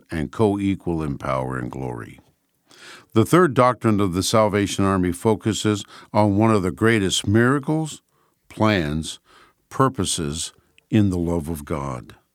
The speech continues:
Well, how do I get that from the doctrine of the Godhead? First, we don't believe that the Godhead represents, equals,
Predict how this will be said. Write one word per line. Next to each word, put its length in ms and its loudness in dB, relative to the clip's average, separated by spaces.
Well, 140 4
how 180 2
do 160 0
I 100 2
get 320 0
that 280 0
from 200 2
the 120 0
doctrine 520 0
of 140 -2
the 100 -2
Godhead? 760 -2
First, 580 -2
we 160 4
don't 340 2
believe 500 2
that 180 2
the 120 -2
Godhead 640 0
represents, 920 -2
equals, 680 0